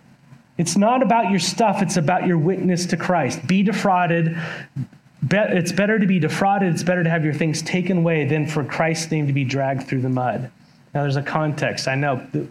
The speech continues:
'cause people will go this and go, "Let's just sue the heck out of every Christian, and they have gotta give us their stuff." I'm sure there has to be wisdom in this. But the context was,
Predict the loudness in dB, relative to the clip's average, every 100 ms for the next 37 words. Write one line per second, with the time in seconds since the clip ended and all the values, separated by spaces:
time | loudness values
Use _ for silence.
0 | -14 -10 -6 -4 -2 -2 0 0 0 0
1 | -2 -2 -2 -2 -2 -2 -4 -4 -2 0
2 | 0 0 0 0 0 0 0 -2 -4 -4
3 | -4 -2 -2 -2 0 -2 0 -2 -4 -6
4 | -6 -6 -6 -12 -20 -20 -20 -20 -18 -10
5 | -8 -6 -8 -10 -4 -2 0 0 0 2
6 | 0 0 2 2 2 0 0 0 -2 -4
7 | -8 -12 -16 _ _ _ _ _ -20 -20
8 | -20 -4 0 0 0 0 2 2 0 0
9 | -2 -4 -2 0 0 -2 -6